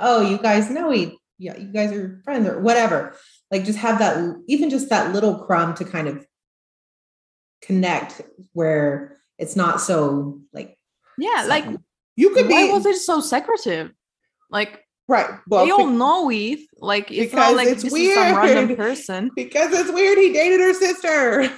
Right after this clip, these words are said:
Speaker 3: <laughs>
Speaker 2: Okay,
Speaker 3: But
Speaker 2: but, like, even if you're not, like, if you see it in the frame that Rosa puts us in, like, that they're friends and he's helping her cope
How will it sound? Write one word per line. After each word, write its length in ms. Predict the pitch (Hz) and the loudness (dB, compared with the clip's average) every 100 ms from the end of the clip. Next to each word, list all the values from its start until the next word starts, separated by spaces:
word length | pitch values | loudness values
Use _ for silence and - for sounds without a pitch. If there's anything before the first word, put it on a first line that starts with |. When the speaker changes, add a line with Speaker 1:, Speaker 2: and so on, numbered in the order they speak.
| - - | -10 -6
Speaker 3:
<laughs> 60 | 359 - - - | -6 -8 -20 -12
Speaker 2:
Okay, 180 | - 381 | -2 2
Speaker 3:
But 240 | 269 311 302 | 4 2 2
Speaker 2:
but, 60 | |
like, 260 | 302 294 - - _ | -2 -2 -6 -20 _
even 260 | 302 330 370 | -4 -4 -4
if 160 | 359 330 | -6 -4
you're 180 | 320 277 | -2 0
not, 300 | 269 240 240 | 0 -2 -2
like, 300 | 226 190 - 254 | -4 -4 -12 -12
if 140 | 247 | -8
you 140 | 285 | -6
see 480 | 269 - 330 349 349 | -6 -4 -2 0 -2
it 80 | - 240 | -4 -8
in 180 | 247 | -8
the 60 | 220 | -8
frame 680 | 220 - 226 233 233 233 220 | -10 -6 -4 -4 -4 -6 -4
that 200 | 196 - | -4 -4
Rosa 380 | 196 214 220 185 | -2 -2 -2 -6
puts 300 | - 151 - | -14 -18 -18
us 100 | 175 | -12
in, 300 | 156 156 - | -10 -10 -8
like, 260 | - 165 165 - | -4 -4 -6 -4
that 180 | 208 185 | -4 -2
they're 160 | 208 180 | -2 -2
friends 520 | - 214 208 175 165 | -4 -2 0 -2 -6
and 180 | 180 190 | -8 -8
he's 220 | 185 180 | -8 -6
helping 400 | 190 196 196 196 | 0 0 0 -8
her 480 | 190 190 185 180 180 | -6 -2 0 -2 -4
cope 340 | - 185 180 | -4 -4 -4